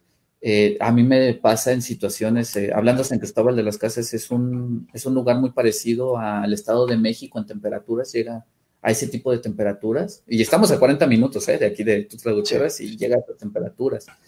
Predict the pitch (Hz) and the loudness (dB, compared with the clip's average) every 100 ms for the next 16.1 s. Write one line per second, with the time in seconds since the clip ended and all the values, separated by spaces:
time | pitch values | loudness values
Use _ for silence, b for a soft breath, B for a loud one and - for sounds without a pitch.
0 | b b b b b _ - 123 127 147 | b b b b b _ -2 2 4 2
1 | 147 170 180 _ _ _ _ _ _ - | 2 -2 -4 _ _ _ _ _ _ 4
2 | 147 135 135 139 143 170 175 117 - 117 | 8 8 8 6 4 2 0 -2 -2 -2
3 | 151 175 170 - 110 107 104 101 127 151 | 0 2 2 0 -4 -4 -4 -4 -4 -2
4 | 135 113 104 117 120 117 135 117 123 131 | -2 -2 -2 -6 -4 -2 0 2 2 2
5 | 180 180 131 113 - - - _ _ _ | 2 2 2 0 -4 -12 -18 _ _ _
6 | _ _ _ _ - 117 104 117 117 101 | _ _ _ _ -6 -6 -4 -2 0 2
7 | 135 156 156 - 107 135 135 143 127 113 | 2 2 0 -4 -4 -4 -4 -6 -4 -4
8 | - 107 104 101 107 151 165 117 104 104 | -2 -2 0 2 2 2 0 -2 -2 0
9 | 107 120 185 - 123 107 107 101 110 135 | 0 2 -2 -4 -6 -6 -4 -2 0 2
10 | 123 120 123 123 175 233 _ _ _ _ | 2 0 -2 -4 -6 -6 _ _ _ _
11 | _ - 127 120 120 143 143 175 170 - | _ 0 2 2 2 4 4 4 2 2
12 | 113 104 - 120 143 - 131 113 107 - | 0 0 2 2 2 0 0 2 2 -2
13 | 123 151 139 135 - 127 120 117 120 117 | 0 4 4 4 0 0 0 2 2 4
14 | 123 175 - 147 - 139 175 180 120 127 | 4 2 0 -4 0 0 2 0 0 0
15 | 131 156 - - 113 101 - 110 143 208 | -2 -4 -6 -4 -4 -4 -2 -2 -2 -4